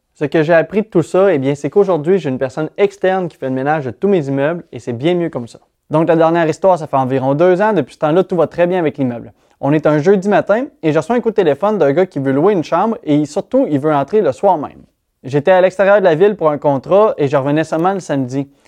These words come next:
Mais quand même, j'avais prévu le coup parce que ça m'arrivait de temps en temps que des gens voulaient rentrer le soir même. J'avais donc prévu une chambre et caché une clé quelque part. Je décide donc de louer la chambre directement au téléphone sans jamais avoir rencontré ou même vu le gars. Le gars rentre donc le jeudi soir, il prend la clé qui était cachée quelque part, la chambre était prête pour lui.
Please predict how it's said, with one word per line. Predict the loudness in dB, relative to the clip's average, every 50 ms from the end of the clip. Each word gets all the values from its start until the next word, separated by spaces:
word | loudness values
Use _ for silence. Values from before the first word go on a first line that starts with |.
| _ _ _ -4
Mais | -4 -2 0
quand | 2 2 2 2
même, | 2 0 0 0 0 0
j'avais | 0 0 0 0 0
prévu | 0 0 0 2 2 0
le | -2
coup | -4 -2 -2 -2 0
parce | 0 -4 -6
que | -6 -8
ça | -6 -4
m'arrivait | -2 -2 -2 0 -2 -2
de | -2
temps | -2 -2 0 0
en | 0 0
temps | 0 -2 -2
que | -2
des | -2 -4
gens | -2 -4 -4
voulaient | -6 -4 -4 -4 -4
rentrer | -4 -6 -6 -4 -4
le | -6 -4
soir | -2 -2 -2 -2
même. | -2 -2 -4 -4 -6 -8 -10 _ _ _ _
J'avais | _ -2 0 0 2
donc | 2 0 -2 -4
prévu | -2 0 0 2 2 2
une | 0 0
chambre | 0 0 0 0 0 0 -4 -6 -6
et | -6 -4
caché | -2 -2 -2 -2 -2 -4
une | -6 -4
clé | -2 -2 -2
quelque | 0 0 -2 -2 -2
part. | -4 -4 -8 -10 -12 -18 _ _ _ _ _ _ _ _ _
Je | -4 0
décide | 0 0 2 2 0 0 2
donc | 0 0 2 2
de | 2
louer | 2 4 4 4
la | 4 2
chambre | 0 0 -2 -2 0 0
directement | 0 0 -2 -2 0 0 0 0 0 0 -2 0
au |
téléphone | 0 0 -2 -2 -2 -2 -2 -2 -2 -4
sans | -2 -2 -2 0
jamais | 0 -2 0 0
avoir | 0 2 2 0 0
rencontré | 0 -4 -4 -4 -4 -4 -4 -2 -2 -2 0 -2
ou | -4
même | -4 -2 -2 -2 -2
vu | -2 -4 -4
le | -4
gars. | -6 -8 -10 -10 _ _ _ _ _ _ _ _ _
Le | -2 0 0 2
gars | 4 2 2
rentre | 2 2 0 2 2
donc | 2 0 0 -2
le | -2 0
jeudi | 2 2 2 0 -2 -4
soir, | -2 0 2 4 4 4 2 2 0 -2
il | -4 -6
prend | -4 -2 -2 0
la | 2 0 0
clé | 0 0 -2 -2
qui | -2 -4
était | -8 -8 -4
cachée | -4 -4 -4 -4 -4
quelque | -2 -2 0 0 0
part, | 0 2 2 2 2 2
la | 0 -4
chambre | -4 -4 -4 -4
était | -2 -4 -4
prête | -2 -2 -4 -4 -2
pour | -4 -2 0
lui. | 0 0 -2 -2